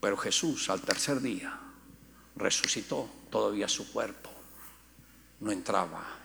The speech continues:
en descomposición. Cuando se apareció a sus discípulos, ninguno lo reconoció. ¿Por qué?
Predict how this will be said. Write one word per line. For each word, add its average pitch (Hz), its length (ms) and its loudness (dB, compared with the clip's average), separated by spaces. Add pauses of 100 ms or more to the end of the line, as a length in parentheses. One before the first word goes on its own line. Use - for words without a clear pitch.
en 101 140 0
descomposición. - 920 0 (1900)
Cuando 165 240 10
se 170 120 12
apareció 156 420 12
a - 20 12
sus 208 200 12
discípulos, 120 1120 6 (1600)
ninguno 190 400 8
lo 196 120 6
reconoció. 175 600 4 (2250)
¿Por 120 160 4
qué? - 300 4